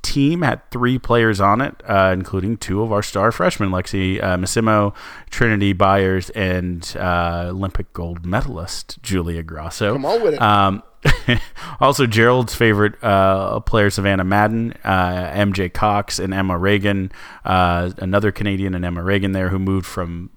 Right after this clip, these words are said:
Speaker 1: center back to kinda holding midfielder and, and, you know, is a big part of why that defense, you know, pitched shutout streaks for so long and was really great, all named, uh, to the second team.
Speaker 2: I mean,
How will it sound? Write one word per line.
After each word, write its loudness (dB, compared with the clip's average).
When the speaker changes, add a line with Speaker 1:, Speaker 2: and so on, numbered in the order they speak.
Speaker 1:
center 0
back 0
to -18
kinda -4
holding -4
midfielder -4
and, -6
and, -8
you -8
know, -12
is -8
a -6
big -4
part -6
of -8
why -4
that -10
defense, -8
you -2
know, 0
pitched 0
shutout 2
streaks -4
for -6
so -2
long -2
and -6
was -8
really -4
great, -4
all -2
named, -4
uh, 0
to -4
the -8
second -6
team. -10
Speaker 2:
I 2
mean, -2